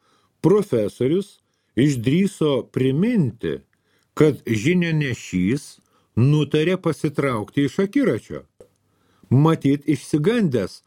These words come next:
laukinės Rotterdamo biurgerio minios.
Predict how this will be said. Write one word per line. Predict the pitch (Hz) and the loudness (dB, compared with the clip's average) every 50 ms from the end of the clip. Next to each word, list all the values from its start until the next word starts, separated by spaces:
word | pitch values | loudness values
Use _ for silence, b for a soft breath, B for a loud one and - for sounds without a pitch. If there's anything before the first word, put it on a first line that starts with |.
| _ _ _ _ - | _ _ _ _ 0
laukinės | 117 143 147 139 127 131 - 151 151 147 147 143 139 - - - - | 2 4 4 2 0 -2 -2 -2 0 0 0 -2 -2 -4 -6 -8 -4
Rotterdamo | 117 127 139 143 139 - 135 131 123 135 135 131 131 131 123 | -2 0 0 -2 -2 -2 -4 -4 -4 -4 -4 -2 -2 -2 -2
biurgerio | 117 113 131 131 113 104 127 123 123 131 135 | 0 0 0 0 0 0 0 0 0 0 0
minios. | 147 165 165 127 98 - - - - - | 0 -2 -2 -2 -4 -6 -10 -18 -20 -20